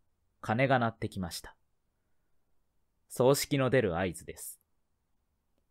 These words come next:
やがて白い着物を着た葬列の者たちがやってくるのがちらちら見え始めました。話し声も近くなりました。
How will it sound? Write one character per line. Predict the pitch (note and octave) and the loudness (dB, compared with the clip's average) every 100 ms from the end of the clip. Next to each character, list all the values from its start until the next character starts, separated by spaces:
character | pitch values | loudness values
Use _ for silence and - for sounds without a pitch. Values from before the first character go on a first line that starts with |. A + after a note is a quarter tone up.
| _ _ _ _ _ _ _ _ _ _ | _ _ _ _ _ _ _ _ _ _
や | A2+ C3+ | 0 2
が | E3+ | 4
て | E3+ | 2
白 | E3 - F3+ | 0 2 4
い | F3+ | 4
着 | F3 A2+ | 2 -2
物 | B2 A#2+ | 0 0
を | A#2+ | -2
着 | - | 0
た | A#2 | -2
葬 | - B2+ B2 | 0 2 4
列 | C3+ - | 4 2
の | C3 | -4
者 | A#2+ B2 | -2 -2
た | B2+ | -2
ち | - E2 | -4 -6
が | |
や | E2 | -6
っ | E2+ | -4
て | - B2 | -4 -2
く | A2+ | -2
る | G#2+ | -2
の | E2 | -4
が | D2+ | -8
ち | - D3 | -2 0
ら | C3+ | 0
ち | - | -2
ら | D#2 | -10
見 | D2 E2 | -6 -4
え | A2+ | -2
始 | A#2+ G#2+ G#2 | -2 -4 -4
め | F#2 | -4
ま | E2+ | -6
し | - | -8
た。 | - - _ _ _ _ _ _ _ _ _ _ _ _ _ _ _ _ _ _ _ | -14 -20 _ _ _ _ _ _ _ _ _ _ _ _ _ _ _ _ _ _ _
話 | F#2+ G#2+ B2 | -4 -2 0
し | C#3+ | 2
声 | C#3+ A#2 | 2 2
も | D#2 - | -4 -8
近 | - C3+ | 0 0
く | - | 0
な | D#2 | -8
り | D#2 | -8
ま | D2+ | -10
し | - | -12
た。 | - - | -16 -20